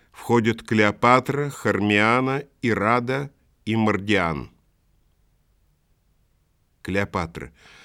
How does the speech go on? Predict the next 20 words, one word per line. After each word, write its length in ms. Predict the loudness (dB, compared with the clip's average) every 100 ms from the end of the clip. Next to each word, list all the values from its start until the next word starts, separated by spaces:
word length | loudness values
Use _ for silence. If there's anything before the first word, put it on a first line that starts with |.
| -20 -14
Скорее, 640 | 0 4 8 8 8 2 2
помогите! 760 | 4 8 6 4 0 -2 -4 4
Он 300 | 6 8 6
бушует 680 | 4 2 4 4 4 2
сильнее, 640 | 2 2 4 6 8 8 6
чем 320 | 2 2 2
Теламон 760 | 4 6 6 6 6 6 4 2
из-за 280 | 0 -2 -2
щита! 720 | -2 0 0 4 4 4 0 -18 -20 -20 -20 0
Он 180 | 6 8
яростней, 800 | 8 8 8 8 4 2 0 2
чем 240 | 4 4
фессалийский 840 | 4 2 4 6 6 6 2 2 2
вепрь. 440 | 4 4 4 -4 -10 _ _ _ _ _ _ _ _ _ _ _ _ -8
Хармиана. 600 | -4 0 0 2 0 -4
Ты 420 | -6 -2 -2 -2
в 80 | -6
царской 560 | -4 -2 -2 -4 -4
усыпальнице 1000 | -4 -2 -4 -4 -2 -2 -2 -2 -4 -2 0
укройся. 920 | 0 0 2 4 4 2 -2 -6